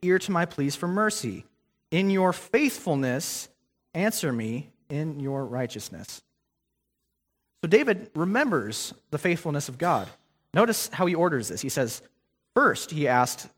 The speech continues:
God to listen to his request. Then he calls God to answer his request because David recognizes that God is faithful by his very nature. So in other words, David has seen that God has followed through in the past,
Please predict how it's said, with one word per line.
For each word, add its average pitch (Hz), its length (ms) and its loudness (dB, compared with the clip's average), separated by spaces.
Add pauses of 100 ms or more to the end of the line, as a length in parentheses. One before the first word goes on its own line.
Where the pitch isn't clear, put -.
(120)
God 113 280 2
to 135 100 -6
listen 135 480 -2
to 120 160 -10
his 101 180 -10
request. 110 640 -10 (840)
Then 156 480 4
he 165 180 -4
calls 170 360 2
God 117 280 0
to - 180 -10
answer 139 320 0
his 120 220 -4
request 117 460 -8
because 123 380 -2
David 180 360 -2
recognizes 120 960 -2 (400)
that 117 120 -8
God 113 300 0
is 120 200 -6
faithful 117 680 -4 (280)
by 143 180 6
his 156 260 -2
very 160 440 0
nature. 156 480 -6 (1600)
So 175 80 2
in 202 80 4
other 285 140 4
words, 151 260 2
David 240 240 2
has 196 100 2
seen 202 300 0
that 135 160 -4
God 165 360 6
has 143 280 -4
followed 185 480 2
through 175 640 0
in 156 120 -4
the 165 80 -4
past, 117 580 -2